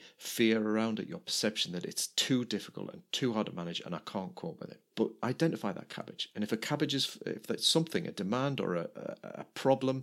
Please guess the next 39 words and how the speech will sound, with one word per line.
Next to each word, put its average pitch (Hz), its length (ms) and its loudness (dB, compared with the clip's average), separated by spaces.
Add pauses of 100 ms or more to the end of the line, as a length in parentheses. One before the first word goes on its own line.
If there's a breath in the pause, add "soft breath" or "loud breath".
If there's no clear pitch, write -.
(260 loud breath)
that 110 120 -4
you 98 60 -4
know 117 180 4
you're 143 140 4
procrastinating 104 720 -4
on, 104 160 -10
that - 140 -8
you 90 100 -6
know 123 420 4
is - 120 -4
prone 101 260 -2
to 90 100 -8 (460)
tip - 160 -2
you 90 100 -4
into 87 200 -2
overwhelm, 82 400 -4 (320 loud breath)
is - 180 -4
springing 120 440 0
to 110 120 -4
mind 98 240 0
now, 92 160 -6 (240 loud breath)
grab 113 240 4
a 127 60 2
pen 87 400 -2
and 90 240 -8
jot - 220 -4
it 90 120 -10
down. 80 260 -6
Write 123 300 2
it 156 140 -6
down 87 260 -2 (260 loud breath)
and 92 160 -6
look 110 220 0
at 90 120 -4
that. - 160 -10 (220)
And 101 220 -6
then 123 240 4
think 147 340 -4
about, - 340 -6